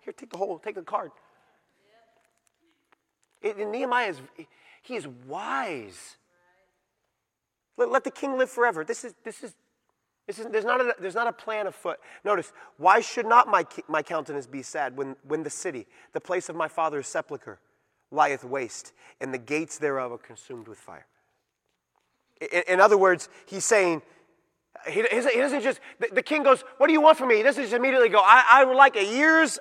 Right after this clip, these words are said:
absence. Uh, I would like a, a year's leave of absence in order to go and fix some stuff that I have, uh, to handle in my personal business." No, no, somebody does. No, he endures the risk.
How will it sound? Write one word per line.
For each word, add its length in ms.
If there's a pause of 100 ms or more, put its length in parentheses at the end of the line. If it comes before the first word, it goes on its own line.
absence. 640 (240)
Uh, 180
I 80
would 100
like 120
a, 220
a 100
year's 400
leave 360
of 80
absence 420
in 80
order 180
to 100
go 260
and 160
fix 420
some 140
stuff 300
that 120
I 80
have, 320 (180)
uh, 140
to 160
handle 260
in 40
my 100
personal 380
business." 360
No, 60
no, 120
somebody 260
does. 180 (1300)
No, 80
he 140
endures 380
the 80
risk. 380